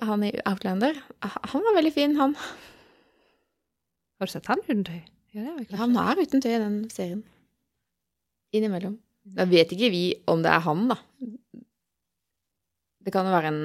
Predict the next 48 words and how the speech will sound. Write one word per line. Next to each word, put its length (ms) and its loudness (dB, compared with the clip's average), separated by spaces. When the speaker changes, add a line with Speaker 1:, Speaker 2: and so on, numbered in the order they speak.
Speaker 2:
Stand-in. 560 0
Speaker 1:
stand-in. 480 4
<laughs> 380 -8
Gud 160 -4
vet. 200 -2
Speaker 2:
Har 80 8
du 80 10
hørt 160 10
den 160 6
til 160 2
postgirobygget? 720 4
Jeg 100 6
føler 220 12
jeg 140 12
ofte 320 6
kommer 160 12
på 160 12
sånn, 160 4
"Ah, 320 12
jeg 320 12
kan 160 12
en 80 8
postgirobyggesang 1040 12
om 160 12
det." 80 12
Speaker 1:
<laughs> 800 2
Og 80 4
hvilken 240 6
er 80 10
det, 220 6
da? 20 4
Speaker 2:
Lei 160 8
av 140 6
å 20 0
bli 160 6
lurt. 540 2
Speaker 1:
Lei 160 -4
av 160 0
å 20 -10
bli 140 2
Speaker 2:
Hun 80 2
Speaker 1:
lurt, 80 6
Speaker 2:
hadde 160 4
Speaker 1:
ja. 80 0
Speaker 2:
hatt 80 -8
stand-in 720 -2
Speaker 1:
Å, 80 2
ja. 140 10